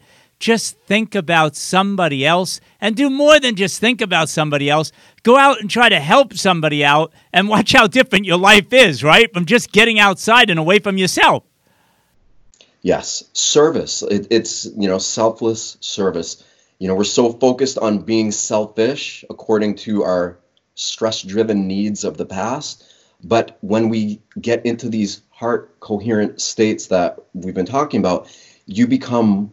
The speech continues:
Speaker 2: selfless. You're not so focused on your own survival needs, and you're in a state of calm. You're in a state of trust. And when you're in that state, you learn to love yourself and life again,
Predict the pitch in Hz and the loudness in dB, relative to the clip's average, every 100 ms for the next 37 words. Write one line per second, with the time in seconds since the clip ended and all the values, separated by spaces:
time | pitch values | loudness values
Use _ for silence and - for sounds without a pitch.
0 | _ - - 104 101 - 78 85 78 - | _ -8 -2 0 -2 -4 -6 -6 -6 -10
1 | - - _ _ 95 98 104 117 - - | -14 -16 _ _ -2 0 0 0 -2 0
2 | 117 107 - 113 110 95 - - 95 92 | 0 0 -2 -2 -2 -4 -8 -10 -6 -4
3 | 87 82 _ _ 87 92 90 95 101 98 | -4 -8 _ _ -14 -8 -4 -2 -2 -2
4 | - 90 87 92 92 85 80 78 71 - | -4 -6 -4 -6 -4 -6 -6 -8 -12 -20
5 | _ _ - 95 98 98 101 101 - 92 | _ _ -6 -2 0 0 0 -2 -2 -4
6 | 92 - - 90 80 73 69 - _ _ | -4 -10 -8 -6 -6 -8 -14 -18 _ _
7 | 87 98 95 104 104 - 104 98 - - | -4 0 2 2 0 -2 0 0 -2 -10
8 | - 110 92 76 - - _ _ _ 104 | -6 -4 -4 -4 -12 -16 _ _ _ 0
9 | 107 113 120 120 131 147 151 113 - - | 2 2 2 0 2 2 2 0 -4 -6
10 | 101 92 90 98 98 95 117 127 120 - | -4 -4 -4 -4 -4 -2 0 -2 -6 -8
11 | 95 90 101 95 90 82 _ _ 90 92 | -8 -6 -4 -4 -4 -12 _ _ -6 -6
12 | - 98 101 101 _ 98 90 90 98 98 | -2 0 0 -2 _ -4 -2 0 -2 -2
13 | 85 87 80 | -6 -6 -6